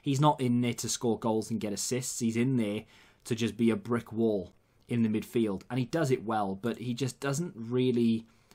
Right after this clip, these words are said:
I don't know, he's not, this version of him anyway, for me, wasn't good enough. For the money that we spent, I feel like we could have got a better player. Uh, but, you know, it is what it is. In terms of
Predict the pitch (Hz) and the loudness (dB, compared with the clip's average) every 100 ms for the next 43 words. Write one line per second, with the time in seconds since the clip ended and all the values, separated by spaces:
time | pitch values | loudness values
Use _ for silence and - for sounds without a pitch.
0 | - 196 202 135 135 175 180 - - - | -6 0 2 2 2 0 -2 -6 -18 -20
1 | _ - 160 247 - 160 151 127 117 110 | _ -2 2 2 4 6 6 4 0 0
2 | 101 98 95 92 95 _ - 127 123 120 | 0 0 -2 -4 -8 _ -2 2 4 2
3 | 95 113 - _ _ - 120 127 127 120 | 0 -6 -8 _ _ -10 0 2 2 0
4 | 120 110 101 - - - - 127 135 143 | 0 0 0 -6 -14 -14 -4 2 4 4
5 | 139 127 127 117 - 110 113 107 - 120 | 4 2 0 -4 -4 -2 -2 -4 -2 -2
6 | 113 113 123 110 117 101 107 113 - 104 | -2 -4 -2 0 -2 -2 -4 -6 -8 -6
7 | 110 131 - - - - - - 110 113 | -4 -4 -8 -20 -20 -20 -20 -10 -4 -2
8 | 110 - 123 - - 147 120 117 113 113 | -2 0 -2 -2 -8 -2 0 2 0 0
9 | 107 101 107 113 - 156 143 175 175 175 | -2 -2 -2 -4 -6 -4 0 0 2 0